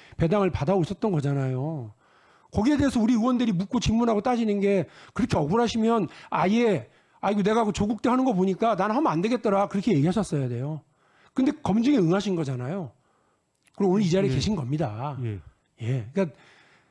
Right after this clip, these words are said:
Speaker 1: 그 인간적으로 무슨 말씀하시는지 알겠는데,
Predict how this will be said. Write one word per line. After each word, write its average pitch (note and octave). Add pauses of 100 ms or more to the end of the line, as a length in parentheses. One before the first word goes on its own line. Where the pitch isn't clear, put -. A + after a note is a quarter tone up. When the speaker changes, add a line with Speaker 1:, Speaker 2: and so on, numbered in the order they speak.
(300)
Speaker 1:
그 G#3+ (440)
인간적으로 B3
무슨 G#3+
말씀하시는지 G#3+
알겠는데, D3+